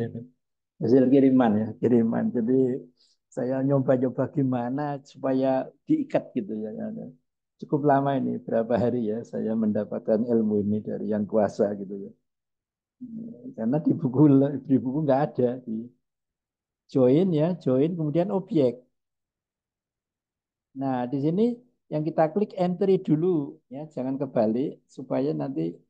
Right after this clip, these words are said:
logis ya. Kalau protein dulu nanti ligan mengandung protein ya, kok aneh gitu ya. Proteinnya belakang.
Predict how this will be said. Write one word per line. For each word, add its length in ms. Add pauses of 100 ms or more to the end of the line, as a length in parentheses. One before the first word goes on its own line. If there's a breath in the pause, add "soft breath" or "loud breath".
logis 520
ya. 280
Kalau 560
protein 320
dulu 240
nanti 400
ligan 320
mengandung 320
protein 520
ya, 200
kok 120
aneh 360
gitu 320
ya. 20 (840)
Proteinnya 480
belakang. 640